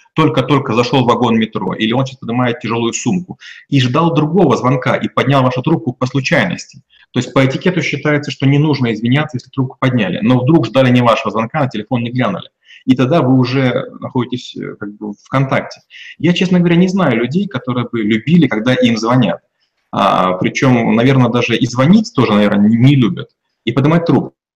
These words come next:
Лучшее из того, что мне встречалось, это, конечно, звуковые сопровождения на фоне. А, лучшие звонки были такие. Когда мне звонили,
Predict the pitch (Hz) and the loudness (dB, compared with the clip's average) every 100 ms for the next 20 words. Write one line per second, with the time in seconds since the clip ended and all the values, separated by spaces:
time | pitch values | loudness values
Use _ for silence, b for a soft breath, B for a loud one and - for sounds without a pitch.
0 | _ - - _ b - 151 208 175 151 | _ -16 -16 _ b 0 2 2 2 0
1 | - 143 156 - 135 135 131 127 202 170 | 0 0 0 2 4 4 0 -4 2 2
2 | 123 143 139 - 135 160 135 107 120 120 | 2 -2 -4 -2 0 0 0 -2 -2 -2
3 | 127 135 156 143 - - 131 135 127 127 | 0 2 2 2 -2 -8 -4 0 2 2
4 | 135 131 120 117 123 - 117 87 85 _ | 4 4 4 2 0 0 0 0 -4 _
5 | B B B - 101 98 92 90 120 165 | B B B -6 -2 0 0 2 4 4
6 | - 131 131 160 127 127 135 120 98 87 | 4 0 0 0 0 -2 -4 -6 -6 -8
7 | - 117 127 120 147 196 180 | -6 -2 0 0 0 0 0